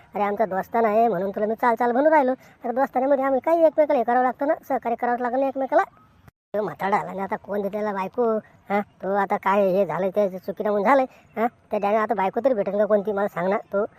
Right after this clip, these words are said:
अरे चालतेच पुण्याचं काम आहे, ल्या-, लहान लेकराचं केलं तर काही फरक पडत नसतो. चाल बरं तू, चाल बरं. हा, एवढं आडून पाहू नको ना, ले इकडे तिकडे आडून पाहू नको ना तू. अरे, अरे हातपाय जोडतो आम्ही, करणं लेकरू आहे ना, लहान लेकरू आहे ना. अरे करणं तुला काय कर सांगा मी आता. अरे, अरे आमचा गाढ दोस्त आहे ना दोघाचा,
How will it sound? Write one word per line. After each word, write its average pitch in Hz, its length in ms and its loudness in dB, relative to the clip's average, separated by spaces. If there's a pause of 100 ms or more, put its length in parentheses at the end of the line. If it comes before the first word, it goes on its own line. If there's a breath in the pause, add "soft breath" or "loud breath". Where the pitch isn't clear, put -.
(260 soft breath)
अरे 202 260 4
चालतेच 196 440 0
पुण्याचं 196 380 -2
काम 190 240 0
आहे, 226 200 4
ल्या-, 196 180 0
लहान 185 200 0
लेकराचं 190 340 -4
केलं 185 240 -6
तर 214 40 -4
काही 202 180 -4
फरक 185 240 -6
पडत 185 240 -8
नसतो. 202 360 0
चाल - 440 -6
बरं 165 180 -6
तू, 180 40 -4
चाल 170 220 -4
बरं. 180 200 -2 (300 soft breath)
हा, 196 100 2
एवढं 190 200 4
आडून 190 220 2
पाहू 208 140 4
नको 185 180 2
ना, 190 80 0 (140)
ले 220 340 4
इकडे 202 180 -4
तिकडे 196 200 -2
आडून 190 180 0
पाहू 190 220 -2
नको 175 120 -8
ना 180 60 -4
तू. 226 280 -2 (320 loud breath)
अरे, 196 240 4 (760)
अरे 180 400 2
हातपाय 190 340 0
जोडतो 185 320 -2
आम्ही, 180 260 -2
करणं 185 500 -4
लेकरू 196 320 -4
आहे 190 140 -2
ना, 190 80 -4
लहान 190 220 0
लेकरू 185 280 -4
आहे 202 100 0
ना. 240 140 4
अरे - 440 -6
करणं 196 320 -4
तुला 202 200 -4
काय 196 200 -4
कर 202 160 -6
सांगा 185 340 -6
मी 202 100 0
आता. 214 300 0
अरे, 233 100 2
अरे 202 140 -2
आमचा 202 240 -4
गाढ 175 200 -2
दोस्त 202 280 -4
आहे 202 100 -4
ना 202 40 -6
दोघाचा, 202 400 -2